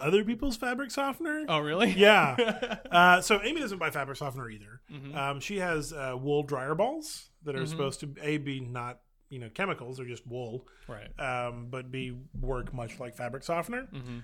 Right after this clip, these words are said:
Speaker 1: And she usually remembers to put them in to the dryer. I don't.
Speaker 2: <laughs> Yeah.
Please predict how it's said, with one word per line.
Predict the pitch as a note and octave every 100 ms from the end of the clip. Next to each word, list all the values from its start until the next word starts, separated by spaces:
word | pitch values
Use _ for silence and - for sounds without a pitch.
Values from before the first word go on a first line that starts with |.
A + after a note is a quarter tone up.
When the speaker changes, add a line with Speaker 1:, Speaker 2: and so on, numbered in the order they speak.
| - D#3
Speaker 1:
And | D3+
she | - D#4+ G3+
usually | F#3 D#3+
remembers | D3 C#3 C3
to | C#3+
put | - E3
them | C#3 C3
in | E3+ C3
to | A#2
the | B2+
dryer. | B2 C3 A2+ A2 B2+ - F#3+ - -
I | D#3+ F3
don't. | D3+ A#2+ D#3 A#2+ A#2+ - A3+
Speaker 2:
<laughs> | G3 G3+ - - _ - - F#3 C3+ -
Yeah. | -